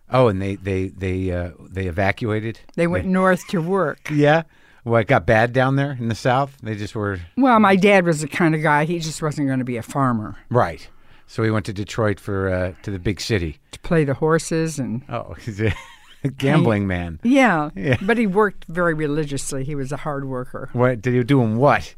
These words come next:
Speaker 2: He was a job setter at a factory.
Speaker 1: A job setter?
Speaker 2: Yeah.
Speaker 1: I don't even know what that means.
Speaker 2: That means somebody who can, uh,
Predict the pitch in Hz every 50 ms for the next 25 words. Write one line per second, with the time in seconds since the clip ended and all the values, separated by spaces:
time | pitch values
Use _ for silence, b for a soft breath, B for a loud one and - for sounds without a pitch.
0 | - - - - 190 180 190 180 185 190 170 147 208 202 190 185 180 151 - -
1 | - 151 135 127 123 123 123 123 127 - - 180 151 139 143 - - - - 113
2 | - - - - - 107 98 - 113 113 110 131 143 131 - 196 175 180 208 220
3 | 208 - - - - - - - 175 170 151 143 135 117 139 156 156 147 143 139
4 | - 135 123 117 123 135 143 143 107 82 73 - - 190 190 226 208 190 185 175
5 | 151 - - 185 190 185 175 175 175 - 185 170 - - 190 165 151 160 170 -
6 | - 147 143 139 139 147